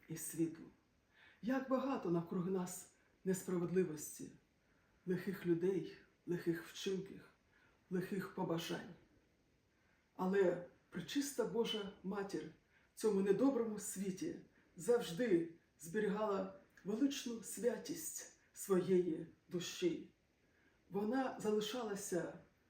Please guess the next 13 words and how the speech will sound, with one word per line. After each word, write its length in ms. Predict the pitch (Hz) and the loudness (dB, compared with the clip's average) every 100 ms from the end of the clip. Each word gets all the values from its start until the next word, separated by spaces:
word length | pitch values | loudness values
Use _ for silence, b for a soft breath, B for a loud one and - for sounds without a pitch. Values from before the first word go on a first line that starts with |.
| - | -2
не 80 | 196 | 4
дивлячись 540 | 269 247 240 233 - | 4 4 -2 -4 -2
на 60 | 196 | -4
все, 520 | - - 247 - - - b b b b | -2 4 6 6 -4 -16 b b b b
чеснішою 960 | - 233 - - 277 285 - 277 247 226 | -2 -2 0 8 10 10 6 2 2 2
за 180 | 220 | 0
херувімів 800 | 208 - 202 190 180 160 - - - _ _ _ B B B B | -2 -6 -4 -2 -2 -2 -4 -12 -20 _ _ _ B B B B
і 120 | 233 | -2
славнішою 880 | - 247 269 262 196 165 165 - - - - _ - - | 0 0 2 2 2 2 0 -4 -8 -12 -20 _ -20 -16
серафімів. 640 | - 165 165 - - 185 - - _ _ _ _ _ b b b | -6 -6 -6 -10 -10 -10 -14 -20 _ _ _ _ _ b b b
Отак 420 | 240 277 285 - | 4 4 2 2
земна 500 | - 240 233 233 196 | 4 4 4 2 2
людина, 640 | 185 208 240 233 165 - | 2 2 0 0 -2 -4